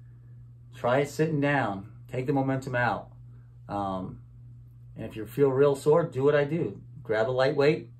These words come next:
feel it out, see how you do, and then go heavier if you can.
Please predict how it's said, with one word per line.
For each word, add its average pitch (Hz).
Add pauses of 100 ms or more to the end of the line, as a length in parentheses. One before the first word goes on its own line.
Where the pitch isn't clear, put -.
(540)
feel 123
it 120
out, 147
see -
how 117
you 117
do, 151 (240)
and 101
then 110
go 110
heavier 123
if 135
you -
can. 117